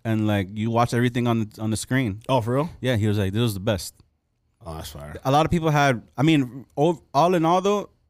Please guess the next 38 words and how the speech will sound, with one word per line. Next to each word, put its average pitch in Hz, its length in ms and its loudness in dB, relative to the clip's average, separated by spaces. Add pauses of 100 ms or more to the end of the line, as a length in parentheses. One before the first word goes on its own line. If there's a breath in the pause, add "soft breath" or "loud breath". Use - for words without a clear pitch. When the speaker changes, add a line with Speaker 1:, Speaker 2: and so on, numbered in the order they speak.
(120)
Speaker 1:
I 131 100 0
didn't 170 180 2
have 156 300 4 (480)
too 170 220 -2
many 147 240 2
negative 117 520 -2 (320)
things 113 600 -4 (240)
from 101 180 -4
people. 101 380 -6
Like, 92 320 -6
just - 260 -4
that, 107 260 2
uh, 95 300 -4 (160)
the - 80 -12
sound, 113 460 -2 (640)
the 120 80 -4
sound 147 260 2
was 123 140 2
different 131 320 0
in 104 120 0
different 110 340 -4
areas. 101 460 -4
Speaker 2:
Yeah. 101 460 -4
Speaker 1:
So 110 160 0
I 113 120 4
know 143 120 2
people 135 300 -2
that 120 120 2
were 104 140 2
on, 101 140 -2
like, 95 140 -6
the 92 80 -4
left 113 260 0
side 143 320 -2
that 95 140 0
heard 113 180 0
everything 107 360 0
perfectly. 101 600 -6